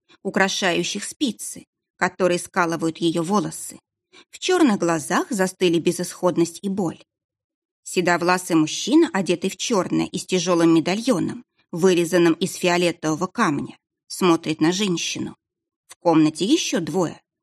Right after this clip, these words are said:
Мужчина старше красавицы лет на десять и парень шестнадцати лет. А ещё мне плохо видно. Я вдруг понимаю, что замерла в узком тёмном помещении и подглядываю за ними через крохотное отверстие в стене.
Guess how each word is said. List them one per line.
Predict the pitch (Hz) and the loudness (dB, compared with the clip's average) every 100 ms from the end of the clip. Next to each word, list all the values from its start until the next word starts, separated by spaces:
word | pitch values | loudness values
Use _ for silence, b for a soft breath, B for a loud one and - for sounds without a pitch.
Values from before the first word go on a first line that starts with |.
| _ B - | _ B 0
Мужчина | 160 - - 240 359 | 0 0 0 4 4
старше | 320 202 170 - | 2 -2 -4 -6
красавицы | - 190 - 175 170 - 180 | -4 -4 -2 -2 -2 -4 -2
лет | 165 170 | 0 0
на | 190 | 0
десять | 202 165 - - - - _ - | 0 -4 -6 -16 -20 -20 _ -6
и | 180 | -6
парень | - 156 214 381 | -2 0 2 0
шестнадцати | - - 170 143 151 - 175 | -2 -2 -2 -2 -8 -6 -2
лет. | 185 - _ _ _ _ _ _ _ _ | -2 -4 _ _ _ _ _ _ _ _
А | 285 | 0
ещё | 320 320 - 381 | 0 0 -2 2
мне | 214 175 | 2 2
плохо | 165 160 190 | -2 -4 -2
видно. | 220 - - - _ _ _ _ - | -2 -2 -6 -12 _ _ _ _ -10
Я | 156 170 | -2 -2
вдруг | 175 208 - | 2 -2 0
понимаю, | 156 151 147 262 302 - _ _ b | 2 2 2 2 0 -6 _ _ b
что | - 202 | -4 -2
замерла | 175 175 156 147 185 330 | 2 4 2 2 0 2
в | 226 | 0
узком | 185 - 180 | -2 -2 -2
тёмном | - 180 170 | 0 2 2
помещении | 165 151 143 - 214 277 277 - _ B B | 2 0 0 -2 0 0 0 -8 _ B B
и | 294 | -2
подглядываю | 330 277 320 370 233 170 170 | 0 2 4 4 2 2 2
за | 156 | 2
ними | 160 190 330 294 | 2 4 6 6
через | - 185 - | 2 -2 -2
крохотное | 185 180 190 185 175 | 0 0 0 0 0
отверстие | 190 - 175 170 - 160 | -2 0 0 0 -4 -6
в | |
стене. | - - 220 208 - | -6 -2 0 0 -2